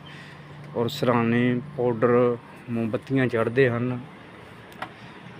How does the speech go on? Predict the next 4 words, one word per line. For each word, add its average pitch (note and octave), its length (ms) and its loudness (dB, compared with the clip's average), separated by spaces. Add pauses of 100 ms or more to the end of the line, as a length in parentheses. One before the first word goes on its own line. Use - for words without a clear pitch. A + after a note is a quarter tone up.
(2750)
ਇੱਥੇ B2+ 240 0
ਬਾਬਾ B2 340 6
ਜੀ A#2+ 160 0
ਦਾ A#2+ 380 6